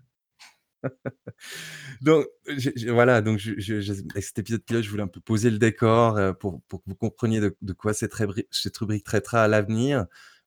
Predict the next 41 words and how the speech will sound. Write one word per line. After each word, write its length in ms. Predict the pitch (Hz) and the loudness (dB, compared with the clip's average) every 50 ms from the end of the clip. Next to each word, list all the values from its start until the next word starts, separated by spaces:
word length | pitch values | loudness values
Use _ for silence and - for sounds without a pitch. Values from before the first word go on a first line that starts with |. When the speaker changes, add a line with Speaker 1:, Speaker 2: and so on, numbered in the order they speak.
| _ - | _ -16
Speaker 2:
J'espère 460 | 76 78 85 - - 92 90 85 _ | -12 -10 -10 -8 -8 -10 -10 -10 _
qu'elle, 300 | - 85 80 76 73 76 _ | -10 -10 -10 -10 -12 -14 _
qu'elle 160 | - 78 73 _ | -16 -18 -16 _
pra-, 320 | - - - 80 76 78 78 _ | -18 -16 -14 -14 -14 -14 -14 _
qu'elle 120 | - 76 | -16 -16
plaira 400 | - - - 85 85 85 85 82 | -14 -8 -6 -4 -4 -2 -2 -2
à, 40 | 82 | -4
à, 580 | 78 78 76 73 71 73 76 69 62 - - 87 | -4 -6 -8 -8 -8 -10 -12 -12 -12 -12 -10 -10
à 20 | |
vous, 340 | 82 78 90 104 117 117 101 | -10 -8 -6 -4 -2 0 0
auditeurs. 800 | 95 92 90 98 95 - - 107 110 127 147 143 107 85 82 85 _ _ _ _ _ _ _ _ _ _ _ _ _ - | 0 0 -2 -6 -4 2 4 8 8 8 8 8 6 2 0 -6 _ _ _ _ _ _ _ _ _ _ _ _ _ -6
Et, 200 | 82 87 87 90 | -4 -2 -2 -2
et 120 | 87 78 | -2 -4
surtout, 240 | 87 - - 90 120 120 | -4 -6 0 4 6 8
Speaker 1:
Oh, 140 | 113 113 | 8 8
Speaker 2:
n'hésitez 400 | 107 104 101 95 98 95 95 95 | 6 4 0 -2 -4 -6 -8 -8
Speaker 1:
il, 40 | 95 110 | -2 4
Speaker 2:
pas 240 | 117 117 113 110 | 6 6 8 8
à 40 | 113 | 6
Speaker 1:
il 40 | 110 | 6
y 20 | |
a 20 | 113 | 4
Speaker 2:
nous 40 | - | 4
Speaker 1:
de 40 | - | 6
quoi 160 | 123 208 202 | 8 8 8
Speaker 2:
faire 40 | - | 10
Speaker 1:
faire, 120 | - 190 | 10 10
Speaker 2:
part 100 | 143 120 | 10 10
Speaker 1:
là. 60 | 110 | 8
Speaker 2:
de 40 | 107 | 4
vos, 160 | 113 120 - - | 2 0 0 -2
Speaker 1:
Il 40 | - | -8
y 240 | - - _ - | -18 -16 _ -2
a 20 | 139 | 4
de 60 | 120 | 6
Speaker 2:
vos 80 | 127 131 | 6 8
Speaker 1:
quoi 100 | 131 131 | 6 6
faire. 100 | 135 139 | 4 2
Speaker 2:
remarques 380 | 139 139 135 - - - - - - - | 0 0 -2 -2 -6 -8 -8 -8 -10 -2
et 200 | - 135 143 135 - _ _ - | 2 2 2 2 0 _ _ 0
con-, 260 | 156 143 131 - | 0 0 0 -2